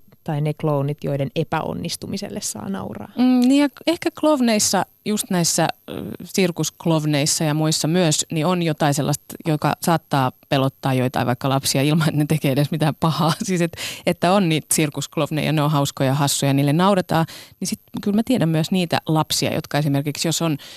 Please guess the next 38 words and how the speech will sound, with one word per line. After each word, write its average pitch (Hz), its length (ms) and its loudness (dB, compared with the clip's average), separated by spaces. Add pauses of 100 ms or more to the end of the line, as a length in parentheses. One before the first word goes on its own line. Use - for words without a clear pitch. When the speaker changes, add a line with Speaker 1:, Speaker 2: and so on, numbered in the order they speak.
(120)
Speaker 2:
se - 140 -2
naama 156 360 2
maalattu 139 720 -2
sillä 147 180 -4
lailla, 147 120 -2
että - 160 -6
se - 60 -4
suu 139 260 -4
on 123 140 -4
vähän 147 140 -4
sellainen 143 360 -8
erikoisen 139 500 -6
näköinen 147 360 -8
ja 143 80 -8
sit 147 220 -6
on 147 60 -6
se 147 140 -6
punainen 131 420 -2
nenä 139 240 -4
ja - 160 -2 (360)
ihmeelliset 147 500 -2
kulmakarvat 143 600 -2
ja 151 80 -2
valko-, 143 260 0 (120)
valkoiset 170 340 -2
kasvot, - 400 -2
niin, 147 120 -2 (320)
niin 170 80 -4
sekin 165 280 -2 (260)
on 160 220 0 (140)
itsessään 156 480 -2
jo 76 100 -2
vähän 147 200 2
ehkä - 240 -6
voi 151 180 2
olla 67 140 -2
jollekin - 360 -6
pelottava. - 380 -6